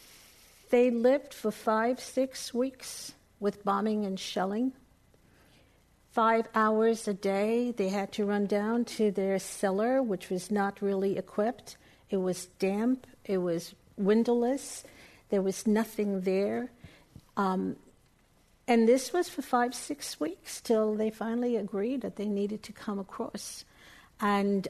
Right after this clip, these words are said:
um, it was interesting because we ha-, we were very fortunate to have a rabbi who actually was born in, um, Kiev, and so she spoke Russian and Ukrainian very fluently, and she served as our interpreter.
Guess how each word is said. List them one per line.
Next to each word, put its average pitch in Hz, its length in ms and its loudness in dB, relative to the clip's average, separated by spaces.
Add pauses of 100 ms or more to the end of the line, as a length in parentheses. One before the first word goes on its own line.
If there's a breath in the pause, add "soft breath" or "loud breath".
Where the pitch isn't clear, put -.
um, 202 520 2
it 226 100 6
was 226 200 2
interesting 226 640 2
because 220 580 0 (680 loud breath)
we 240 340 2
ha-, - 220 -2
we 269 260 6
were 240 240 6
very 262 280 6
fortunate 254 580 4
to 233 100 0
have 214 240 2
a 208 80 2
rabbi 196 540 2
who 208 280 2
actually 190 560 -2
was 185 200 0
born 185 360 0
in, 190 500 -2 (180)
um, 180 320 -4
Kiev, 226 500 0
and 220 140 -2
so 208 280 0
she 208 260 -4
spoke 196 500 -2 (220 loud breath)
Russian 202 420 0
and 185 160 -2
Ukrainian 190 580 -2
very 180 240 -2
fluently, 226 600 0
and - 300 -6
she 202 240 -4
served 190 460 -4
as 180 160 -6
our 190 160 -4
interpreter. 247 600 -2